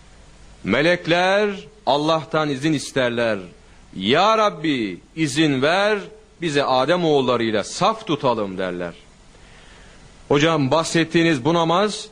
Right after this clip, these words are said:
teravih namazıydı. Bir an düşündüm. "Ben neden bu mükemmel duygudan mahrum kalıyorum?" Hemen ayağa kalktım, abdest aldım ve iki rekat namaz kıldım.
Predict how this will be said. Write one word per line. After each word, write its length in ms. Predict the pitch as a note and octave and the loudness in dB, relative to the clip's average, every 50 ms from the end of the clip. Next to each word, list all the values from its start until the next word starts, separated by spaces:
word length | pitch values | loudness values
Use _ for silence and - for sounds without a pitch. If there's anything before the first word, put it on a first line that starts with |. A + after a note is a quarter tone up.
| - | -4
teravih 420 | C#3+ C3+ C3+ C3+ C3+ C3 C3+ F3 F3 | -2 0 0 2 0 0 2 0 0
namazıydı. 560 | D3+ C3+ B2 A#2 A2 G2+ A2 G#2+ G2 G2 F2 - - - - - - - - - - D#4 | 0 0 0 -2 -2 -4 -6 -6 -6 -8 -10 -10 -16 -20 -20 -20 -20 -20 -20 -10 -2 0
Bir 100 | D4+ C#4+ | 2 2
an 240 | G#3+ F3 E3 E3 | 4 4 2 2
düşündüm. 480 | C#3+ B2+ - - B2+ A#2 G#2 G#2 F#2+ F2 F#2 - - - - - - - - - - - - - - G2 | 0 0 -2 -2 -2 -2 -2 -2 -4 -6 -10 -18 -20 -20 -20 -20 -20 -20 -20 -20 -20 -20 -20 -20 -10 -4
"Ben 440 | A2 E3 G#3 A3+ G#3 E3 B2+ A#2+ | -2 0 2 2 4 4 4 4
neden 460 | C3 D#3+ E3 D#3+ G#3 B3+ C4+ B3+ A3 F3+ | 4 2 2 2 2 2 2 2 2 2
bu 100 | G3 F3 | 2 2
mükemmel 840 | D#3+ E3 D#3+ D#3+ - F3 E3+ D#3+ D#3 D3 C#3+ E3 F#3+ F#3+ D#3+ C#3 | 2 0 0 0 0 0 0 0 0 2 2 2 0 0 -2 0
duygudan 400 | C#3+ C#3+ C3 B2 C3 B2 B2 A#2+ | 2 2 2 2 2 0 0 0
mahrum 380 | A#2+ A#2+ A#2+ A#2+ A#2+ A#2 A#2 A2+ | 2 0 0 0 0 0 -2 -2
kalıyorum?" 520 | - A#2+ A2 G#2+ A2 G#2+ G#2+ G#2 F#2+ - - - - - - - - - - - - - - - - | -2 -4 -2 0 2 0 0 0 -2 -6 -10 -18 -20 -20 -20 -20 -20 -20 -20 -20 -20 -20 -16 -6 -2
Hemen 220 | D3+ E3+ E3+ D#3+ | 0 0 2 2
ayağa 280 | D3+ C#3+ C#3 C3 B2+ A#2+ | 2 0 0 0 0 0
kalktım, 580 | - A#2+ A2+ - - - D#3+ E3 F3+ F3+ E3+ E3 - - - - - | 0 0 -2 -2 0 0 2 2 2 0 -2 -4 -10 -20 -20 -8 0
abdest 520 | - C3 C#3 A2+ A2 D3+ D#3 D3 - - C3 | 2 2 2 2 0 0 0 0 0 0 0
aldım 460 | A#2 A2 G#2 G#2 A2+ B2+ C#3 C#3+ C#3 - - - - | 2 2 2 2 0 0 -2 -2 -6 -8 -16 -10 -4
ve 80 | - - | -2 -2
iki 240 | C#3 C3 - E3+ D3+ | -2 0 0 0 0
rekat 500 | C#3 B2 A2 - B2+ A#2+ A#2 A2 - - | 0 0 0 0 0 0 0 0 -2 -2
namaz 300 | A2+ A2 G#2+ G#2 - - | -2 0 0 -2 -2 -4
kıldım. 260 | - G#2+ F#2+ F2+ F2 | -6 -6 -6 -8 -12